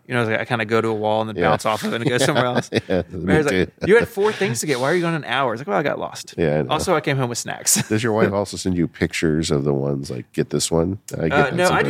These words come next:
Speaker 2: sometimes.
Speaker 1: I do most of the grocery shopping since she works out of the home and I
Speaker 2: Yeah.
Speaker 1: work at home. So,
Speaker 2: Yeah.
Speaker 1: uh, but yeah, it's, it's sometimes funny. Um, yeah, a, a, a lot of nice improvements across the O Ss.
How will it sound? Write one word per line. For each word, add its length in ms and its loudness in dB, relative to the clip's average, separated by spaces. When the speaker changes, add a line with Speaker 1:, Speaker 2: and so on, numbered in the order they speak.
Speaker 2:
sometimes. 60 -6
Speaker 1:
I 80 0
do 120 -2
most 280 0
of 40 -10
the 60 0
grocery 240 0
shopping 400 -2
since 180 -6
she 120 0
works 240 0
out 140 2
of 60 0
the 60 0
home 300 2
and 100 -4
I 60 2
Speaker 2:
Yeah. 80 4
Speaker 1:
work 120 0
at 120 0
home. 260 0
So, 420 0
Speaker 2:
Yeah. 80 -4
Speaker 1:
uh, 280 -6
but 580 -2
yeah, 260 0
it's, 340 -6
it's 120 -8
sometimes 340 -6
funny. 420 -4
Um, 220 -4
yeah, 220 2
a, 60 -2
a, 640 -6
a 40 -6
lot 200 2
of 200 -6
nice 340 0
improvements 480 -2
across 340 -2
the 80 0
O 120 0
Ss. 440 -6